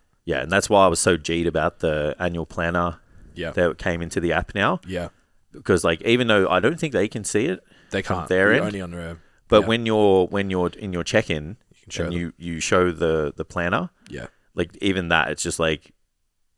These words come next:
Speaker 1: "I want this done by the end of the month." You know, I've
Speaker 2: Yeah.
Speaker 1: got a few people cutting at the moment, for example. I'm like, "I want this phase, I want this cut done by the end of May."
Speaker 2: Yeah.
Speaker 1: Then we're gonna move into this, then we're gonna move into that. And it's like,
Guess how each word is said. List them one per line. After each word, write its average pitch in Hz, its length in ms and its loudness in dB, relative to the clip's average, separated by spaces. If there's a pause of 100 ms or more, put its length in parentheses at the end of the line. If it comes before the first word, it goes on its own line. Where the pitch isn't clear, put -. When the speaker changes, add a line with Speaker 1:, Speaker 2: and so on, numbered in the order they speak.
(140)
Speaker 1:
"I 92 80 2
want 92 220 -2
this 90 220 -2
done 90 300 -2
by 82 160 2
the 82 140 0
end 80 100 -4
of 76 60 -4
the 78 80 -6
month." 73 260 -10
You 82 60 -6
know, 78 60 -2
I've 82 80 0
Speaker 2:
Yeah. - 20 -4
Speaker 1:
got 95 80 2
a - 20 0
few - 160 -6
people 85 220 -2
cutting 90 260 0
at 85 80 -6
the - 60 -10
moment, 82 260 -6
for - 80 -6
example. 90 340 -2
I'm 95 100 0
like, 85 200 0
"I 90 120 0
want 85 200 -2
this 87 140 -6
phase, 80 520 -4 (380)
I 80 40 -10
want 82 80 -4
this 82 100 -4
cut - 240 -2
done 80 180 0
by 78 140 2
the 78 120 -2
end 73 120 -6
of 71 60 -12
May." 67 100 -10 (240)
Speaker 2:
Yeah. 82 220 -4 (400)
Speaker 1:
Then 90 120 -2
we're 87 60 -2
gonna 82 100 -2
move 78 160 -6
into 76 180 -8
this, 117 320 4
then 87 120 0
we're 87 60 -4
gonna 82 120 -4
move 76 220 -8
into 78 180 -8
that. 101 320 4
And 82 140 -8
it's 78 160 -6
like, 80 280 -4